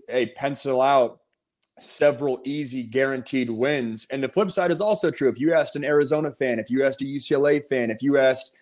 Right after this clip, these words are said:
an Arizona State fan, like, they're looking at Colorado as a game that they could win and they need to win. So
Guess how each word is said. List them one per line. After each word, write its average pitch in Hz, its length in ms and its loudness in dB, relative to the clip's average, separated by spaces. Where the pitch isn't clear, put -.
an 120 80 2
Arizona 147 260 4
State 175 380 2
fan, 127 260 4
like, 120 220 -2
they're 151 160 6
looking 156 240 2
at 127 160 -4
Colorado 131 520 4
as 123 140 0
a 123 60 -4
game 127 320 -4
that 120 240 -6
they 151 180 4
could 147 160 0
win 110 320 -4
and 107 100 -4
they 135 120 0
need 156 320 -2
to 139 100 0
win. 110 280 0
So 139 420 2